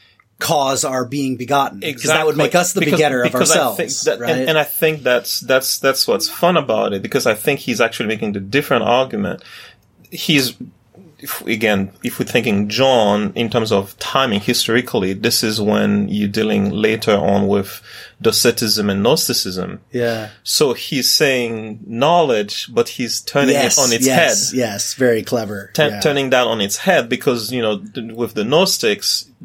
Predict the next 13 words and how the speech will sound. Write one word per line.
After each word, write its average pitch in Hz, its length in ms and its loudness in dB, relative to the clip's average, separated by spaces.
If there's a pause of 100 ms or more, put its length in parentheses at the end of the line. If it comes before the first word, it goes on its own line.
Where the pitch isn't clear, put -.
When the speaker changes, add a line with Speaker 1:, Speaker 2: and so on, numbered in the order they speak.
Speaker 2:
they 135 240 2
actually 120 380 -4
do 127 300 2
worship 117 420 2
knowledge, 92 640 -2 (540)
but 123 160 2
he's 127 220 0
saying 110 180 0
this 113 160 -4
is 139 140 -2
how 120 160 4
we 127 100 0
know, 120 480 2